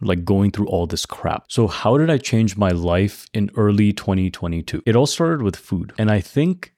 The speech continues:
this, this movement in my personal life really started in early twenty twenty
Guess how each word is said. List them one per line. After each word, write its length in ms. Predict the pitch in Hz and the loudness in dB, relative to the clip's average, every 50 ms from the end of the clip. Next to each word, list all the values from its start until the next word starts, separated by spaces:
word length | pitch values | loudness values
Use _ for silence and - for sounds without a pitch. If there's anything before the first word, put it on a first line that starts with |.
| _ - | _ -8
this, 440 | 127 110 117 120 - - - - - | -2 0 0 0 0 -2 -6 -8 -8
this 360 | - 120 90 104 113 107 - - | -8 -6 -2 -2 -2 -2 0 0
movement 600 | 110 113 127 143 139 143 113 107 101 101 95 - - | 2 2 2 2 0 0 0 0 0 0 -2 -4 -4
in 120 | 107 104 | -4 -2
my 140 | 101 98 95 | -2 -2 -2
personal 440 | - - - 113 104 - - 110 98 | -4 -6 -6 -6 -6 -4 -4 -4 -2
life 300 | 95 92 90 87 - - | 0 0 -2 -2 0 2
really 220 | 101 107 110 110 | 2 4 4 2
started 680 | 98 - - - - 90 90 92 90 87 85 82 85 - _ | 2 0 -4 -2 0 2 4 4 4 4 2 0 -2 -6 _
in 300 | - 104 95 92 92 92 - _ _ _ | -2 0 2 2 2 0 -2 _ _ _
early 280 | - 113 110 110 120 120 | 0 2 4 4 4 2
twenty 280 | - - 110 101 101 95 | 2 0 -2 0 0 -2
twenty 420 | - - 90 90 101 127 135 - | -2 -4 -4 -4 -4 -4 -6 -8